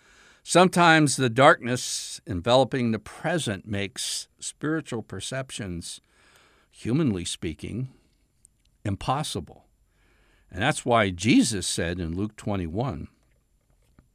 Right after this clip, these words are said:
in verse thirty-six, "But watch at all times,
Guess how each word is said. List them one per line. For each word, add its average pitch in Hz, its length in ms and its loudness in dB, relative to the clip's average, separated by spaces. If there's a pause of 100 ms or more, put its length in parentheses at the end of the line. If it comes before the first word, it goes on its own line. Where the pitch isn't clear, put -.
(160)
in 82 140 -8
verse 87 320 -6 (240)
thirty-six, 85 880 -8 (960)
"But 117 200 -2
watch 180 800 -2 (380)
at 120 200 0
all 123 300 4
times, - 960 -8